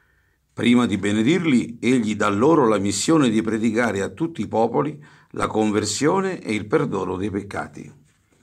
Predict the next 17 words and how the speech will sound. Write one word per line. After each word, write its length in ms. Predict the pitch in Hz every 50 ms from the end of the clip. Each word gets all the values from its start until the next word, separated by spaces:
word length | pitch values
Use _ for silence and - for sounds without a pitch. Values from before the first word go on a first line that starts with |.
| _ _ _ _ _ _ _ _ _
Da 180 | - - 113 113
una 200 | 113 117 120 123
parte, 440 | 120 185 196 208 196 - - - 117
dunque, 600 | 104 110 110 104 104 101 104 - 95 95 95 92 -
l'ascensione 840 | 95 98 104 104 - - 107 101 98 95 - - 113 113 113 107 104
del 160 | 98 98 92
Signore 560 | 95 - - 104 98 104 123 139 131 120 110
ci 160 | - - -
invita 600 | 98 98 98 98 117 127 131 120 - 104 95 92 98 - - - - - -
a 160 | - - 113
innalzare 680 | 107 104 101 104 107 101 98 104 - 131 139 143 123 120
il 80 | 113 101
nostro 400 | 101 107 110 104 - - 104 101
pensiero 840 | - 101 98 92 95 - - 127 135 135 131 123 113 110 - - -
alle 320 | - 107 107 107 107 104
realtà 420 | 98 98 101 98 95 95 - 110 101
celesti, 720 | - - 101 95 90 87 80 - - - - 85 - -